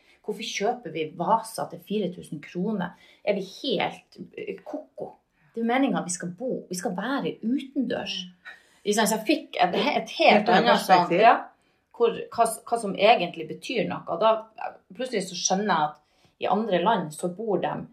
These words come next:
Speaker 1: sant, tjue stykker i lag på tjue kvadrat nesten.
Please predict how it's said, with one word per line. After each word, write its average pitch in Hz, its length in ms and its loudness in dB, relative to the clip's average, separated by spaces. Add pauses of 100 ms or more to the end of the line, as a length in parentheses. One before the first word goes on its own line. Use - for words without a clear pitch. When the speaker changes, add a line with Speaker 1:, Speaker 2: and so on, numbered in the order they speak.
(140)
Speaker 1:
sant, 160 360 -12
tjue 208 380 -2
stykker 175 340 -2
i - 20 -6
lag 175 220 2
på 165 80 -12
tjue 175 260 -8
kvadrat - 380 -2
nesten. 180 480 0